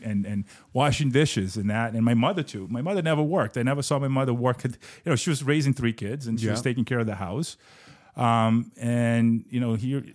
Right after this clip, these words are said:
Speaker 1: we get here and now she's cleaning floors.
Speaker 2: That's
Speaker 1: So, and, and to watch that process and go through that, um, I think it def-, definitely helps shape, you know, you as, as, as a,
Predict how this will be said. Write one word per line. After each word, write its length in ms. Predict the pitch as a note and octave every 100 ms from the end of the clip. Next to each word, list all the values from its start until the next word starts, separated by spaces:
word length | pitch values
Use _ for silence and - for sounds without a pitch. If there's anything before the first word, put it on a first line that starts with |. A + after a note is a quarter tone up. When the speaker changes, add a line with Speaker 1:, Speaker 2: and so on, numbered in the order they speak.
| _ _ _ _ _ _ _ _ _ -
Speaker 1:
we 140 | A2+ A2+
get 180 | A#2+
here 220 | B2+ B2 E3+
and 260 | E3+ G#2+ -
now 160 | A2
she's 220 | A2+ A#2 -
cleaning 260 | A#2+ A#2
floors. 460 | - D#3 E2+ - - _
Speaker 2:
That's 100 | -
Speaker 1:
So, 300 | G#2+ G2+ G2+ F#2+ -
and, 160 | G#2+
and 120 | A2+
to 100 | G#2+
watch 460 | C3 B2+ D3 D3+ -
that 200 | C#3 B2
process 460 | - B2+ C3+ A#2+ A2
and 100 | G#2
go 160 | A#2+
through 360 | A2 A#2 B2 A2+ G#2+
that, 400 | B2 G2+ G2 - _ _ _ _ _
um, 300 | G#2+ G#2 G2 B2+
I 80 |
think 240 | C3+ C#3 C3
it 240 | A2 A#2
def-, 300 | A#2 B2+ C3+
definitely 340 | A#2 B2 A2+ F2+
helps 400 | F#2+ G#2 G2+ -
shape, 500 | - - G2+ G2 _ _ _ _ _ -
you 80 | F#2+
know, 240 | F#2 F#2 - _ _ _ _ -
you 260 | G#2 G#2
as, 220 | G2 -
as, 420 | - G2+ G2 - - _ _ _ -
as 160 | G#2+
a, 140 | G#2+